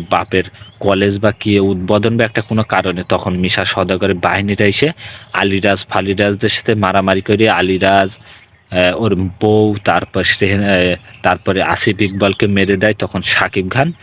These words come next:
ওই ওর বা-, সাহারাকে ওদের বাসায় নিয়ে আসে। তখন কাজী হাত বলে, "এ আমাদের আত্মীয়।" তখন ইলিয়াস কুবরা দেখা যাচ্ছে সেও ফিরে এসে, এসে কথা ওদের বাড়ি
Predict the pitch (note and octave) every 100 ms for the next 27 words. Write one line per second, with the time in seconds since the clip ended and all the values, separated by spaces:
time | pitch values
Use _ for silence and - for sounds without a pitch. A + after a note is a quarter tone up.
0 | - - F2+ E2+ D#2+ G2 E2 - E2+ -
1 | - F2 G2 F#2+ A2 F#2+ G2 F2+ F2+ -
2 | G2+ F#2 F#2+ G2+ - F#3 - - - F#2
3 | F2+ - F2+ F#2+ F#2+ F#2 F2 G2 C3+ F#3
4 | _ _ - - _ G#2+ G2 F#2+ F#2+ G#2
5 | F2+ G2 - - F2+ F#2+ F#2+ - F#2+ F#2+
6 | F#2+ G2 F#2 - G2 F#2+ F#2 F2+ F#2+ F#2+
7 | F#2 F#2+ - F#2+ F#2+ F#2+ F#2+ - - -
8 | F#2+ F#2 F#2 - F#2+ - - - F#2+ -
9 | G2 G2 F2+ F#2+ F#2+ G2 F#2 F#2